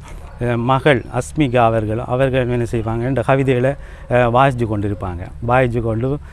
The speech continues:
அஹ், "நல்லா இருக்கப்பா, இப்படி நீங்க நல்லா கவிதை எழுதணும், அஹ், பெரிய பெரிய ஆளாகணும்னு" சொல்லி இப்படி எனக்கு ஒரு, எனக்கு ஒரு உற்சாகத்தை தருவாங்க. அந்த, அந்த வகையில தான் நான் அந்த நூலை எழுதுறதுக்கு முத முதலாக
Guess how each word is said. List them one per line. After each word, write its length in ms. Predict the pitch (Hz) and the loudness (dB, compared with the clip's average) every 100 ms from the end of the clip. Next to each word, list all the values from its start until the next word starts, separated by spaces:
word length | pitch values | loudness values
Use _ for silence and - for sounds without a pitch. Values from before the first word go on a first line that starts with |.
| - 123 | -8 -2
அஹ், 200 | 117 117 | 0 2
"நல்லா 260 | 131 139 | 2 4
இருக்கப்பா, 500 | 123 113 101 117 120 | 2 0 -2 -2 -2
இப்படி 380 | 131 123 120 117 - | -2 0 0 -2 -4
நீங்க 220 | 127 123 | -2 0
நல்லா 300 | 123 131 120 117 - - - - - - - - | 2 2 2 0 -14 -18 -18 -18 -18 -18 -18 -6
கவிதை 320 | - 139 127 | 0 2 6
எழுதணும், 400 | 117 113 104 117 143 - - - | 4 4 0 -4 -8 -14 -16 -6
அஹ், 440 | 117 113 117 113 - - | -4 -2 -4 -6 -12 -4
பெரிய 260 | 135 135 127 | 0 2 4
பெரிய 220 | 113 117 | 2 2
ஆளாகணும்னு" 600 | 120 127 123 117 117 117 | 2 2 2 0 -2 -2
சொல்லி 260 | 107 110 127 | -2 -2 -2
இப்படி 320 | 135 127 127 131 | -2 -2 -2 -2
எனக்கு 260 | 131 123 | -2 0
ஒரு, 200 | 127 113 - - - - | 0 0 -4 -16 -16 -6
எனக்கு 260 | 127 127 127 | -2 0 2
ஒரு 100 | 123 | 0
உற்சாகத்தை 540 | 135 - 160 131 117 | 0 4 4 4 2
தருவாங்க. 520 | 107 110 98 98 98 - - - - | 0 -2 -4 -6 -10 -12 -16 -14 -4
அந்த, 280 | 127 143 | 0 2
அந்த 480 | 135 165 185 180 147 123 | 4 4 4 4 2 2
வகையில 300 | 135 156 147 | 2 4 2
தான் 220 | 135 156 | 2 2
நான் 280 | 156 139 127 | 2 0 -2
அந்த 280 | 117 113 107 | 0 -2 -2
நூலை 320 | 120 147 151 | 0 2 4
எழுதுறதுக்கு 760 | 139 139 135 117 117 107 127 143 - - - | 4 4 2 0 -2 -2 -2 -2 -6 -16 -6
முத 160 | 127 131 | -2 0
முதலாக 640 | 135 123 123 113 139 139 | 2 2 0 2 2 0